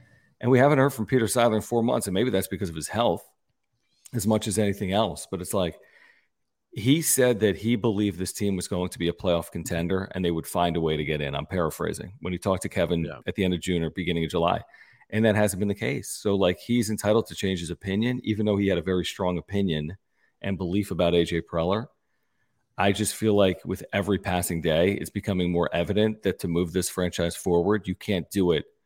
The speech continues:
Speaker 1: the way you've been doing it.
Speaker 2: Yeah, 'cause, uh, how much confident, how much more confident would you feel going into twenty twenty-four with a new G M in place and a new president of baseball operations,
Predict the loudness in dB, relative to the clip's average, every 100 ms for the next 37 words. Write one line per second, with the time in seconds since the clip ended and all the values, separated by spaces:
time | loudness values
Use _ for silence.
0 | _ _ _ -8 0 2 2 0 -2 -2
1 | 0 -2 -2 -4 -8 _ _ _ _ _
2 | _ -6 -6 -4 -2 -2 -2 -12 -18 _
3 | _ _ -8 2 8 10 10 6 2 _
4 | _ _ _ _ _ _ _ -4 -4 -6
5 | -4 2 2 2 -4 -6 _ 2 4 4
6 | 2 0 -2 -2 -2 -4 -6 -8 -6 -4
7 | -4 -4 -8 -8 -8 -8 -8 -10 -10 -10
8 | -10 -14 _ _ _ _ _ _ _ -2
9 | 0 0 -2 -14 _ _ -6 -4 0 4
10 | 4 2 2 4 4 0 0 0 0 -2
11 | -6 -14 -12 -10 -8 -4 -2 2 2 2
12 | 2 0 0 -2 0 -2 -2 -4 -4 -6
13 | -10 -10